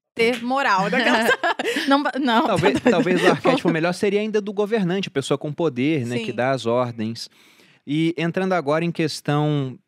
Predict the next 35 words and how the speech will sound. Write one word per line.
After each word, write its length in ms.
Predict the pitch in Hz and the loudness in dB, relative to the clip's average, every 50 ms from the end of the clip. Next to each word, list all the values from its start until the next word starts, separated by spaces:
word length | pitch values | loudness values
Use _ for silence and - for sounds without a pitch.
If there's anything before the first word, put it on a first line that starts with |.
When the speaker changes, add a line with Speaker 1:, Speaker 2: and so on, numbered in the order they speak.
| _ _ - - | _ _ -6 -2
Speaker 2:
ainda 260 | 120 117 123 135 131 | 0 0 2 2 2
na 140 | 127 120 113 | 0 0 -2
parte 340 | - - 117 107 - - 113 | -2 -2 -2 -2 -4 -6 -4
de 80 | 104 110 | 0 2
audiência, 880 | 107 107 104 92 107 113 127 139 135 120 - - - - 101 90 98 _ _ _ _ _ - | 2 2 0 -2 -4 -4 -2 -4 -4 -6 -8 -10 -12 -12 -14 -18 -18 _ _ _ _ _ -8
da 140 | - 120 113 | -6 -4 -2
criação 380 | - 135 135 123 - 139 135 | 2 2 2 2 2 -2 -2
de 60 | 131 | -2
conteúdo. 600 | 127 - 135 127 - 131 107 98 92 87 - - - _ _ _ _ _ _ _ _ _ _ _ _ | -2 -4 -4 -2 -2 0 0 -2 -2 -6 -10 -18 -20 _ _ _ _ _ _ _ _ _ _ _ _
Quais 340 | - - 147 160 170 160 135 | -6 -2 -2 0 -2 -2 -4
redes 400 | - 123 135 143 135 131 135 120 | -2 0 0 0 0 -2 -6 -6
vocês 340 | 117 123 120 - 127 117 - | -4 -4 -4 -4 -4 -6 -6
focariam? 680 | - 120 - - 117 107 104 107 107 113 117 120 120 120 117 | -6 -8 -4 -2 -2 0 0 0 -2 -2 -2 -2 -4 -6 -6
Que 140 | - 143 | -4 -6
frequência 560 | 131 - - 123 113 - - 117 113 - - 110 | -4 -2 -2 -2 -2 0 -2 -4 -4 -4 -4 -6
tentariam 500 | - 110 107 - 113 104 107 101 98 98 | -4 -4 -2 -2 0 0 0 0 -2 -4
ter? 200 | - - 110 104 | -4 -4 -6 -4
Porque, 280 | - - 113 - - 117 | -4 -6 -4 -4 -4 -4
por 140 | - 131 | -2 0
exemplo, 400 | 127 117 98 107 98 92 117 - - | -2 0 0 -2 -4 -6 -8 -10 -4
hoje 300 | - 131 151 151 143 147 | -2 0 0 0 -2 -4
todos 260 | - 160 156 151 147 135 | -4 -4 -4 -2 -4 -4
nós 200 | 143 139 139 127 | -4 -4 -4 -4
vivemos 320 | 131 123 127 120 123 117 | -4 -4 -4 -4 -4 -6
do 80 | 117 120 | -8 -10
digital, 540 | 117 107 110 113 - - 110 107 110 117 117 | -8 -10 -10 -10 -6 -4 -2 0 0 0 -2
a 40 | 120 | -4
gente 380 | 113 120 120 113 - - 123 | -6 -8 -8 -8 -8 -8 -8
dedica 540 | 110 110 117 113 101 98 107 110 - - 123 110 | -6 -4 -4 -4 -4 -4 -6 -6 -4 -4 -6 -4
basicamente 840 | 107 110 110 - - 117 104 104 104 107 110 - - - 113 113 127 160 - _ | -2 -4 -4 -4 -6 -6 -6 -4 -6 -6 -8 -10 -12 -14 -16 -18 -20 -20 -20 _
o 120 | - 147 147 | -8 -6 -2
dia 180 | 135 160 190 | 0 0 0
todo 220 | 185 - 160 147 143 | 0 0 -2 -2 -2
de 80 | 139 127 | -4 -2
trabalho 520 | - 127 117 113 110 110 113 113 117 120 | -2 -2 0 0 0 -2 -2 -4 -6 -12